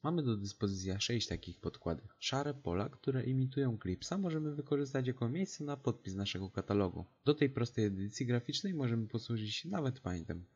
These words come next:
Następna tapeta to podpisane prostokąty. Czy to nie wygląda ładnie? Taka prostota też może komuś się spodobać. Od lewej mamy miejsce na dokumenty osobiste.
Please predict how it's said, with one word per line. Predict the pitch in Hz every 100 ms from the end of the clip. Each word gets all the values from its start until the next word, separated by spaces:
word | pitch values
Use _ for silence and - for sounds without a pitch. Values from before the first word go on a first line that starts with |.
| _ _ _ _ _ _ _ -
Następna | 143 - 123 117
tapeta | - 98 104 -
to | 208 185
podpisane | 175 - - 160 151
prostokąty. | 143 151 - 139 123 101 - 92 - 165 -
Czy | - 107
to | 98
nie | 95
wygląda | 87 90 92 90 90
ładnie? | 90 87 95 - - _
Taka | - -
prostota | 101 104 - 95 104
też | - 135 95
może | 87 82
komuś | 90 90 -
się | 92
spodobać. | - 90 90 82 - - _ - - -
Od | 147
lewej | 123 95 147
mamy | 165 135 127 127
miejsce | 135 143 -
na | 120 107
dokumenty | 107 156 147 110 95 95
osobiste. | - 104 101 - 87